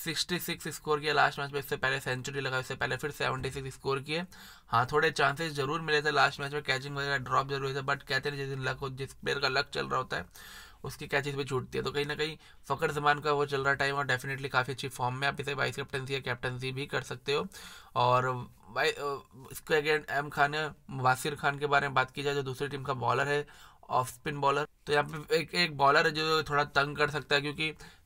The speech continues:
सा-, लेफ्ट हैंड बैट्समैन है और वो ऑफ स्पिन बॉलर है, तो कहीं ना कहीं इसकी बॉल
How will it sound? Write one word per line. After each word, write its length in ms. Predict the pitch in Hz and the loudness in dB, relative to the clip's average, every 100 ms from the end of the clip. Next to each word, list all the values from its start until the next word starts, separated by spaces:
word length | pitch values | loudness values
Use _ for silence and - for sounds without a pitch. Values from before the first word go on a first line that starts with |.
| - | 6
सा-, 300 | 139 147 143 | 10 10 10
लेफ्ट 240 | 143 - | 6 4
हैंड 120 | 175 | 6
बैट्समैन 360 | 165 156 - 165 | 8 8 4 4
है 60 | 160 | 4
और 100 | 156 | 6
वो 160 | 151 | 6
ऑफ 240 | 143 139 - | 6 6 2
स्पिन 300 | - 156 147 | -2 0 4
बॉलर 240 | 143 147 | 6 6
है, 60 | 151 | 2
तो 80 | |
कहीं 220 | 147 147 147 | 0 0 2
ना 80 | |
कहीं 140 | 147 151 | 2 0
इसकी 200 | - 151 | -2 -2
बॉल 320 | 143 147 | 4 4